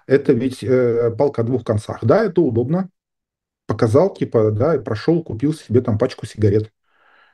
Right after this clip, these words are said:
Вот, отсканировал, отск-, отск-, просто отсканировал Q R-код. С одной стороны, да, это удобно. С другой стороны, это же можно все будет привязывать к вашей личности, это можно все будет как-то отслеживать. Сколько сигарет вы покупаете,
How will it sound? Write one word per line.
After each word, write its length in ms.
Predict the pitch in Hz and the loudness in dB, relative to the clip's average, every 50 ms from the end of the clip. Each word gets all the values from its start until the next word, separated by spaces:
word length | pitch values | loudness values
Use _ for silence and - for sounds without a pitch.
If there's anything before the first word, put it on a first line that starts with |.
| _ _ - | _ _ -2
Вот, 280 | 117 110 110 107 110 120 | 2 2 2 2 0 -4
отсканировал, 600 | 110 107 - 131 127 143 151 147 135 120 107 107 | -4 0 2 2 4 4 2 2 2 0 -2 -2
отск-, 320 | 113 117 107 107 - - 127 | -2 -4 -6 -6 -8 -6 -6
отск-, 280 | 120 117 - - 135 | -6 -4 0 0 0
просто 240 | 131 160 165 165 - 117 | 2 2 2 2 0 -2
отсканировал 520 | - - - 123 139 139 131 113 101 101 _ - | -2 0 -2 0 0 2 0 0 -2 -4 _ 0
Q 120 | - 120 | 0 0
R-код. 400 | 117 117 - - 110 101 104 - _ | 0 0 -2 -2 -2 -2 -2 -8 _
С 100 | - - 117 | -2 0 2
одной 200 | 107 120 156 165 | 2 2 2 0
стороны, 360 | 165 - 143 139 131 123 120 | 0 2 2 2 2 2 0
да, 180 | 101 110 120 127 | 0 0 0 -2
это 160 | 127 - 135 | -2 -2 -2
удобно. 400 | 113 107 104 110 104 104 104 98 | -2 0 0 0 0 0 0 -2
С 40 | 92 | 0
другой 280 | 101 110 107 117 160 175 | 2 2 4 4 2 0
стороны, 480 | - - 139 127 120 127 135 147 165 - _ _ _ _ _ _ _ _ - - _ - | 0 -2 -2 0 0 0 0 -2 -4 -6 _ _ _ _ _ _ _ _ -20 -20 _ -4
это 260 | - 120 113 113 120 107 | -2 -2 0 0 0 0
же 140 | 107 120 117 | 2 2 2
можно 420 | 113 117 120 120 113 104 117 120 | 2 2 2 0 0 0 -2 -4
все 200 | 120 - - 127 | -4 -2 -2 -2
будет 300 | 117 117 117 120 113 113 | 0 0 -2 -2 -2 0
привязывать 520 | 127 123 117 120 120 113 110 113 117 113 | 0 2 2 2 0 -2 -2 -4 -6 -6
к 80 | - - | -2 -2
вашей 280 | 123 113 107 - 127 120 | -2 -2 0 0 0 0
личности, 520 | 123 120 117 - - 127 107 - - 131 | 0 -2 -4 -4 -4 -4 -4 0 0 0
это 180 | 117 117 127 123 | 2 2 2 0
можно 300 | 123 123 120 117 123 117 | 0 0 0 -2 -4 -6
все 220 | - - 135 123 | -2 0 -2 0
будет 260 | 120 131 127 127 123 | 0 0 -2 -2 -2
как-то 220 | - 117 104 - 147 | -4 -6 -4 -4 -4
отслеживать. 480 | 143 - - 208 170 110 95 85 85 - | -4 -2 0 0 0 0 -2 -6 -6 -4
Сколько 280 | - - 196 185 170 | -2 -2 0 -2 -2
сигарет 380 | - - 135 123 120 127 139 135 | 0 2 4 4 4 2 2 -2
вы 80 | 131 | -4
покупаете, 760 | 123 - 113 104 110 107 123 120 117 113 104 107 - 107 107 | -6 -6 -6 -6 -4 0 2 2 2 2 0 -2 -4 -4 -4